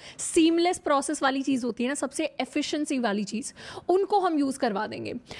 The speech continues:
अब वीएस कोड Microsoft की तरफ से फ्रीली अवेलेबल है, तो इसको कोई भी जाकर इस्तेमाल कर सकते हैं। तो सबसे पहले इसको डाउनलोड करने के लिए हम सर्च करेंगे इंटरनेट पर डाउनलोड वीएस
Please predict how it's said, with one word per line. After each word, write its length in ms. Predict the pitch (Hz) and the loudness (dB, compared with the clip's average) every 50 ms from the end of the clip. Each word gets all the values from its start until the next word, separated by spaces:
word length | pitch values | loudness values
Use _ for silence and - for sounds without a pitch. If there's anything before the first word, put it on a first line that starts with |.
| - - - - | -12 -12 -6 -2
अब 160 | - 254 262 | 0 0 0
वीएस 300 | 240 262 262 285 311 320 | 0 2 2 2 2 2
कोड 200 | - - 339 330 | 0 0 0 0
Microsoft 460 | 311 262 233 - 285 285 294 262 269 | 0 0 -2 -2 -2 0 0 -2 0
की 100 | - 320 | -2 0
तरफ 180 | 285 285 254 262 | 0 2 0 0
से 140 | - - 320 | -2 -4 -6
फ्रीली 440 | - - 285 247 240 247 247 277 294 | -4 -4 -2 0 2 2 2 2 2
अवेलेबल 480 | 285 254 247 226 226 233 226 254 269 262 | 2 2 2 2 2 2 4 2 2 2
है, 180 | 226 240 247 | 2 0 0
तो 240 | 254 - 277 262 262 | 0 0 -2 -2 -2
इसको 260 | - 240 - - 277 262 | -4 -6 -4 -4 -4 -2
कोई 260 | - 247 226 226 220 | 0 0 0 2 2
भी 100 | 208 269 | 2 2
जाकर 320 | 233 254 220 220 254 240 | 2 2 2 0 0 -2
इस्तेमाल 380 | 240 233 - 240 214 208 220 240 | -2 -2 -2 -2 0 0 0 0
कर 120 | 233 254 | -2 -2
सकते 280 | - - 233 - - 226 | -2 -4 -4 -4 -4 -4
हैं। 100 | 247 359 - _ - - - - - - - - | -6 -6 -10 _ -18 -16 -14 -14 -12 -6 -2 -2
तो 60 | 320 | 2
सबसे 300 | 302 - 320 - - 403 | 4 4 4 4 2 0
पहले 180 | 381 370 359 381 | 0 2 0 0
इसको 180 | 370 - 392 | 0 0 0
डाउनलोड 480 | 359 320 269 262 269 269 269 277 302 - | 2 4 4 4 2 2 2 2 2 2
करने 280 | - 302 285 277 277 | 2 0 0 0 -2
के 100 | 262 262 | -2 -2
लिए 120 | 247 262 294 | 0 0 0
हम 200 | 285 294 269 294 | 0 0 -2 -4
सर्च 480 | 294 - - 269 254 269 302 330 - | -4 -4 0 0 2 2 2 0 -2
करेंगे 360 | - - 262 247 254 269 294 262 | -2 -2 0 0 0 0 0 0
इंटरनेट 460 | 226 233 240 240 240 247 247 240 - | -2 0 -2 -2 -2 -2 -4 -2 0
पर 100 | - 285 | 0 0
डाउनलोड 560 | 294 233 214 202 202 202 202 214 247 370 403 - _ _ _ _ _ _ - - - - _ _ - - | 2 0 0 0 0 0 0 0 0 -2 -4 -8 _ _ _ _ _ _ -20 -20 -20 -20 _ _ -8 -4
वीएस 500 | 214 226 220 233 320 415 - - - | -2 0 2 2 0 0 -4 -10 -14